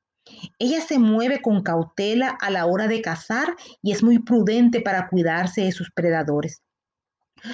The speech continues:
Nosotros tenemos que movernos cuidadosamente a la hora de obedecer a Dios. Tenemos que aprender a mantenernos tranquilos,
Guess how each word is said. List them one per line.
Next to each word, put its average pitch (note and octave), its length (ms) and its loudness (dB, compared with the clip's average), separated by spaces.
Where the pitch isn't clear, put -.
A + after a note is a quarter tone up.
Nosotros B3 680 0
tenemos A#3+ 400 2
que B3 100 -2
movernos A3 600 2
cuidadosamente A3+ 1000 2
a G3+ 100 -4
la F#3 160 -2
hora A3+ 240 0
de A#3 120 0
obedecer F#3 540 0
a F#3+ 100 0
Dios. E3 360 0
Tenemos B3 540 4
que C4 80 -4
aprender G3+ 540 0
a G#3+ 80 -2
mantenernos G#3 760 2
tranquilos, G3 760 0